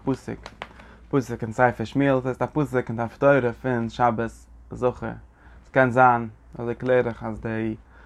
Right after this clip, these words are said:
סאג מאל, פאלט שבת זכור אין פרשת וישלח. און עס דאם די דרשה האט רבי חייא געזאגט, אין אזא סארט וואך, אז איך בין פרשת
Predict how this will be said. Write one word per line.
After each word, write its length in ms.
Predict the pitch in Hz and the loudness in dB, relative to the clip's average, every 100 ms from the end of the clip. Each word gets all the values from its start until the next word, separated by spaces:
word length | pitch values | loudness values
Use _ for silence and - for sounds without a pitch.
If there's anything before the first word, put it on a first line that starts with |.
| - | -8
סאג 120 | - 120 | -4 -2
מאל, 140 | 123 | -2
פאלט 240 | 110 120 117 | 0 2 2
שבת 300 | 127 113 113 | 2 0 0
זכור 260 | 123 117 | -2 -2
אין 80 | 110 | -6
פרשת 340 | 113 113 110 110 | -4 -6 -6 -2
וישלח. 340 | 123 160 156 143 - - - - - - - - - - - - - - - - - - - - - - - - - - - - - - - - | 2 2 0 -8 -10 -20 -20 -20 -20 -20 -20 -20 -20 -20 -20 -20 -20 -20 -20 -20 -20 -20 -20 -20 -20 -20 -20 -20 -20 -20 -20 -18 -18 -18 -16 -2
און 80 | 127 | 0
עס 80 | 120 | 4
דאם 180 | 147 135 | 4 6
די 160 | 143 | 4
דרשה 360 | 131 143 139 123 | 4 2 2 -2
האט 100 | 117 | -4
רבי 120 | 113 | -2
חייא 160 | 131 123 | 0 0
געזאגט, 400 | 117 120 - 107 | 0 -2 -2 -6
אין 100 | 107 | -6
אזא 360 | 107 110 117 | -4 -2 -4
סארט 440 | 110 120 110 - 117 | -2 -4 -4 -6 0
וואך, 340 | 131 113 - | 0 0 -4
אז 160 | 110 110 | -8 -6
איך 40 | |
בין 140 | 113 | -4
פרשת 260 | 110 113 | -2 -4